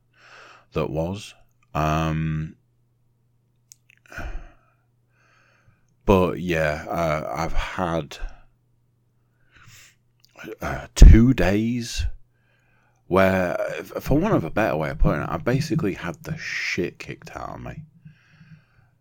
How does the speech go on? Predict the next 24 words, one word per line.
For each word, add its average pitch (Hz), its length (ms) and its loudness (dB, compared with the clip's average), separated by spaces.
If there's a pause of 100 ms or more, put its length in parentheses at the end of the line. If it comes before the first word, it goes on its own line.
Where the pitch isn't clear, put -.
(320)
Like, 98 220 -2
mentally. 95 1200 -2 (2000)
But 101 360 0 (180)
to - 140 12
the 90 140 6
point 101 800 4 (320)
that 90 260 -2
it, 85 280 -8
it, 87 300 -6
it's 85 260 -10
physical. 113 600 -2
Like 120 280 -2
I - 20 -10
say, 127 140 0
I've 95 120 0
got 104 120 -2
this, 107 220 -8
this 90 320 -10
whole 95 200 -4
dead 78 260 -4
arm 98 300 -6
thing 71 240 -8
going 69 260 -8
on. 64 220 -12